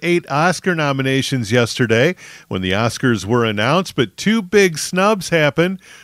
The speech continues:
Both star Margot Robbie and Greta Gerwig were missing from the list,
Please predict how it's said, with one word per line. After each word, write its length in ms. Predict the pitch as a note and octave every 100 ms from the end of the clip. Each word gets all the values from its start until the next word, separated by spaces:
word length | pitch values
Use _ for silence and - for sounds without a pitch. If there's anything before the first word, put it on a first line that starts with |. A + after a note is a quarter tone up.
| _
Both 220 | D3 D3+
star 400 | - - D3+ D3
Margot 420 | C3+ D#3 D#3+ C#3+
Robbie 600 | B2 C#3+ E3 E3+ G3 G3+
and 380 | D3+ D3 C#3 B2+
Greta 300 | B2+ D3+ C#3+
Gerwig 680 | F#2+ A2 D#3+ F#3 D#3 F3 D3+
were 100 | C3
missing 400 | G#2+ F3+ - E3
from 200 | D3 C#3
the 100 | A2+
list, 440 | F#2+ A#2+ E3 -